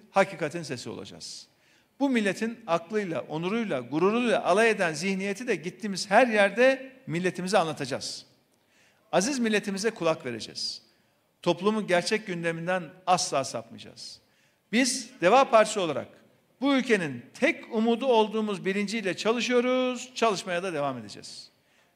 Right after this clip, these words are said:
Çünkü Deva Partisi kadınlarla, gençlerle, çiftçilerle, emeklilerle, öğretmenlerle, işçilerle, esnafla eşitlik için, adalet için, özgürlük için yola çıktı.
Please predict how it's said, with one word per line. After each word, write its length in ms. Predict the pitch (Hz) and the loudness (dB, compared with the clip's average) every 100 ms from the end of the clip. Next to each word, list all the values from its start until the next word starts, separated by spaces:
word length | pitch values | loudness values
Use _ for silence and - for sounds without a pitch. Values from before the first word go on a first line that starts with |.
| _ | _
Çünkü 320 | - 277 247 | -4 -2 0
Deva 280 | 208 226 240 | 4 6 6
Partisi 380 | 214 156 - 110 - _ _ - | 6 2 0 -12 -18 _ _ -2
kadınlarla, 680 | 170 180 214 240 214 123 - - _ | 2 4 8 8 8 0 -10 -20 _
gençlerle, 760 | 143 143 - 220 233 143 107 104 | -6 -6 6 8 8 4 -10 -12
çiftçilerle, 640 | - 139 - 175 233 208 123 | -12 -10 -2 8 8 8 -4
emeklilerle, 800 | 107 143 156 - 208 226 165 143 | -6 -6 -6 6 8 8 4 -2
öğretmenlerle, 920 | 147 165 165 185 190 240 226 139 120 | 0 2 2 0 2 2 2 -2 -8
işçilerle, 500 | - - 220 220 147 | -10 -4 -2 -2 -4
esnafla 500 | 139 196 185 127 - _ _ _ _ _ _ _ _ | -4 -2 -4 -4 -16 _ _ _ _ _ _ _ _
eşitlik 400 | 131 - 147 190 | -6 -6 -8 -12
için, 240 | 180 110 110 _ _ | -12 -14 -18 _ _
adalet 460 | - 147 185 226 233 | 0 6 8 8 4
için, 280 | 190 123 107 | -2 -8 -8
özgürlük 500 | 180 196 190 240 220 | -2 0 0 -2 -4
için 140 | - 196 | -4 -6
yola 220 | 156 135 | -4 -4
çıktı. 300 | - - - | -6 -12 -20